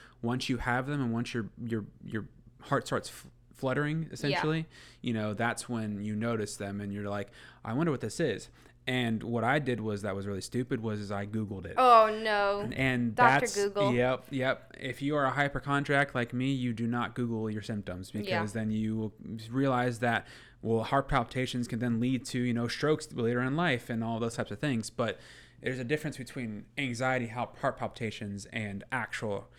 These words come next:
Speaker 1: you know, congestive heart failure, heart palpitations.
Speaker 2: Yeah.
Speaker 1: And I realized that,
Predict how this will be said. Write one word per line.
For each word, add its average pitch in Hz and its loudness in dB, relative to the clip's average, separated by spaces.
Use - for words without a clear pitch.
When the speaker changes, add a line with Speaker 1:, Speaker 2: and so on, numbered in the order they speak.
Speaker 1:
you 110 -6
know, 98 -6
congestive 127 -2
heart 131 -2
failure, 113 0
heart 127 -2
palpitations. 101 -8
Speaker 2:
Yeah. 175 -6
Speaker 1:
And 135 2
I 139 4
realized 139 2
that, 123 2